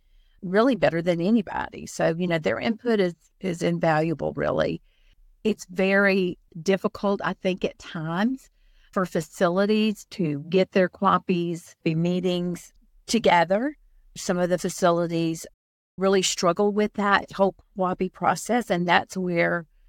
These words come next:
that's where we can come in, where Q Source can come in and, and help them with that, help train their team members how to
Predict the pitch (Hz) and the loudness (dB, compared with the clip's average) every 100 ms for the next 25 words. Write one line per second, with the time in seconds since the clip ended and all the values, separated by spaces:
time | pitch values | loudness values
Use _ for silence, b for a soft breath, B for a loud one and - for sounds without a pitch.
0 | _ _ _ 277 - 370 208 202 - 311 | _ _ _ -6 0 0 2 2 4 4
1 | 196 175 170 170 170 170 - 190 175 165 | 4 -2 -2 -2 -2 -2 -4 -4 0 -2
2 | - 156 156 - 170 165 165 160 156 - | -2 -4 -6 -6 -6 -2 0 0 -2 -6
3 | 160 - _ _ - 151 - 180 170 _ | -12 -16 _ _ -10 -10 2 2 2 _
4 | 170 156 156 - 160 151 147 156 - _ | -2 -2 -2 -4 -4 -2 -2 -4 -8 _
5 | _ _ _ 165 180 185 - 175 160 156 | _ _ _ -2 0 0 0 0 0 0
6 | 147 143 - _ - 214 190 180 170 160 | -2 -4 -10 _ 0 2 2 0 -2 -4
7 | 160 165 - - _ _ _ - 190 165 | -4 -8 -14 -20 _ _ _ 0 0 0
8 | 165 156 - | -2 -4 -6